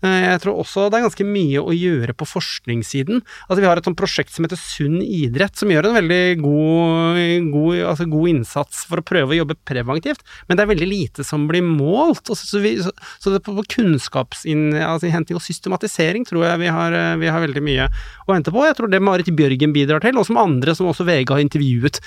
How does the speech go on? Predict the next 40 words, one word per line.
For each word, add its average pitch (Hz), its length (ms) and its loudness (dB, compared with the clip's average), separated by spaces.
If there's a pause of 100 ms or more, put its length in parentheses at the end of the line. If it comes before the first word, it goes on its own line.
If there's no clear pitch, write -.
(220)
bidrar 151 240 0
til 226 160 2
at 214 80 -6
vi 208 80 2
får 143 320 0
en 160 80 -2
kultur 165 560 -2
hvor 175 160 -2
det 175 120 0
blir 185 120 2
mindre 135 320 0
stigmatisert 160 880 -4
og 180 80 -2
mer 139 240 0 (140)
åpent 135 500 -2
å 156 80 0
kunne 175 120 -4
snakke - 360 -4
om 147 80 0
at 165 140 -2
dette - 180 -4
er 127 320 0
vanskelig 165 380 0
og 165 100 2
alltid 156 220 -2
vil 135 140 0
være 156 160 0
vanskelig, 285 280 -4 (300)
kan 196 120 2
forhåpentligvis, 175 760 0
eh, 185 220 0
kanskje 156 220 -2
gjøre 165 100 2
det 175 80 -2
lettere - 260 -10
for 147 80 2
de 131 60 0
som 135 100 -4
kommer 151 140 -2
etter. - 160 -12